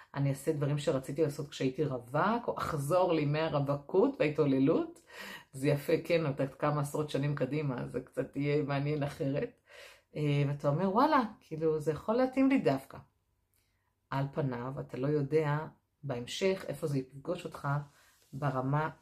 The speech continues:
ה-, הרגשית. אתה לא יודע איפה זה יפגוש אותך. אתה יכול פתאום להיכנס לדיכאון ולהבין שאתה לא מצליח בשוק. אתה יכול להבין שאתה לא מצליח לתפקד עם אחרות, וכבר היו אצלי כאלה מקרים.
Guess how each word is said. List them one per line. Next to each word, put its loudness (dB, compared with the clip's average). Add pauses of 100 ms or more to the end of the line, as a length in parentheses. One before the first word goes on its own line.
(140)
ה-, -4 (280)
הרגשית. -6 (1080)
אתה -6
לא 6
יודע 4
איפה -2
זה -4
יפגוש -8
אותך. -16 (480)
אתה -6
יכול -2
פתאום -2
להיכנס -2
לדיכאון -2
ולהבין -2
שאתה -6
לא 0
מצליח -4
בשוק. -8 (920)
אתה -4
יכול 0
להבין 0
שאתה -8
לא -2
מצליח -4
לתפקד -6
עם -2
אחרות, -6
וכבר -8
היו -4
אצלי -6
כאלה 0
מקרים. -2